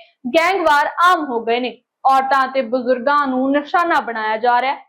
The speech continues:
ਉਹਨਾਂ ਨੂੰ ਲੁੱਟਿਆ ਜਾ ਰਿਹਾ ਹੈ ਤੇ ਜ਼ਖਮੀ ਕੀਤਾ ਜਾ ਰਿਹਾ ਹੈ। ਇਸੇ ਕਾਰਨ ਹੁਣ ਪੰਜਾਬ ਦਾ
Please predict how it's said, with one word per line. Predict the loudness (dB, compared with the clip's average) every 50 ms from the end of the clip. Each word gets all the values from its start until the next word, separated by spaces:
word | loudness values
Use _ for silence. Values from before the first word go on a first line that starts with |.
| _ -8
ਉਹਨਾਂ | -4 -2 0 0 0 0
ਨੂੰ | 0 0 0 2
ਲੁੱਟਿਆ | 2 0 0 0 0 2 2 2
ਜਾ | 0 0 0 0 0
ਰਿਹਾ | 2 0
ਹੈ | 0 0
ਤੇ | -2 -4 -4
ਜ਼ਖਮੀ | -2 -2 -4 -4 -4 -8 -8 -8 -6
ਕੀਤਾ | -4 -6 -4 -2 0 -2 0 0
ਜਾ | 0 0 0 0
ਰਿਹਾ | 0 -2
ਹੈ। | -4 -6 _ _ 4 4 4
ਇਸੇ | 4 0 0
ਕਾਰਨ | 0 2 2 2 2 0 0
ਹੁਣ | 0 0 0 2
ਪੰਜਾਬ | 2 2 2 2 2 4 2 2 2 0 0
ਦਾ | 2